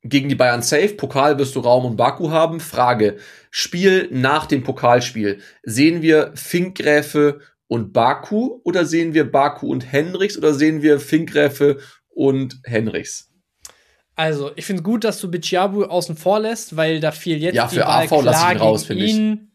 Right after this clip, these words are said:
Speaker 2: und, äh, ja, hat auch dann keine Zeit bekommen, deswegen, das sehe ich genauso.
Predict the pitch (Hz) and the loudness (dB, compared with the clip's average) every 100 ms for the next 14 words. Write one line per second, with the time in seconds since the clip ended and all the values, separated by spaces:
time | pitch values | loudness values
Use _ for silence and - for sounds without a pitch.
0 | - 170 160 156 156 - 156 151 147 143 | -4 -2 0 -4 -6 -8 -6 -2 -2 -4
1 | - _ _ _ _ - 165 147 - 160 | -8 _ _ _ _ -8 -4 -2 -4 -14
2 | 160 160 156 170 170 165 143 160 156 165 | -16 -16 -10 -8 -8 -8 -6 -6 -6 -4
3 | 190 190 190 190 190 151 160 151 156 147 | -4 -4 -2 -2 -2 -4 -6 -4 -4 -4
4 | 147 156 156 160 147 175 208 202 226 | -6 -4 -6 -8 -4 -2 0 0 -2